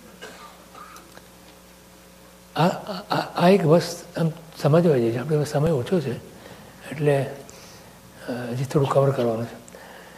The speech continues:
પણ તમને કોઈ એવા પ્રકારે કોઈ એવી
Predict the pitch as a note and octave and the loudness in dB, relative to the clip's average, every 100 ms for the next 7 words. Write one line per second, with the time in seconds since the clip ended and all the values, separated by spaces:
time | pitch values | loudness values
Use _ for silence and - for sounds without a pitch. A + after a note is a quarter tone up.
0 | - - - - - - - - - - | -20 -20 -20 -20 -20 -20 -20 -20 -20 -20
1 | - - - G#3+ B3 A#3+ - - - - | -20 -20 6 10 10 8 4 -4 -12 -18
2 | - - - - - - - - - - | -20 -20 -20 -20 -20 -20 -20 -20 -20 -20
3 | - G#3 G3 G#3+ C4 - A#3+ B3 A#3+ A#3+ | 6 10 12 12 10 10 12 12 10 8
4 | G#3 G#3+ G#3+ G3 - - - - - F#3+ | 10 12 12 10 4 -4 -12 -20 2 6
5 | F3+ G3 G3+ F#3 F3 - - - - - | 10 10 10 8 4 -4 -14 -20 -20 -20
6 | - - - - - - - - - G3+ | -20 -20 -20 -20 -20 -20 -20 -20 6 10
7 | G#3 G3+ G3+ F3 | 12 12 8 6